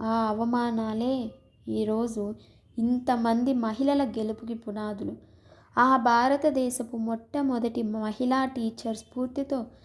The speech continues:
విద్యార్థులను తీర్చిదిద్దిన, తీర్చిదిద్దుతున్న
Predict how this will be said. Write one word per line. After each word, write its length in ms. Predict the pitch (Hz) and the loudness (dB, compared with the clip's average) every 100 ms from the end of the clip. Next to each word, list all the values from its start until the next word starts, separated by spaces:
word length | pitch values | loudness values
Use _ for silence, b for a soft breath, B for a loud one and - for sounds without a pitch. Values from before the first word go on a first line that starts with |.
| B B B | B B B
విద్యార్థులను 920 | 233 190 214 240 240 208 226 226 220 | -4 0 2 2 2 0 0 2 -2
తీర్చిదిద్దిన, 1080 | - 226 233 226 233 214 196 208 208 214 233 - - - - - _ | -2 0 0 -2 -4 -4 -2 -2 -2 -4 -8 -12 -20 -20 -20 -20 _
తీర్చిదిద్దుతున్న 1120 | - 320 339 320 247 233 233 233 220 214 226 | 8 8 8 2 0 0 -2 -2 -6 -6 -8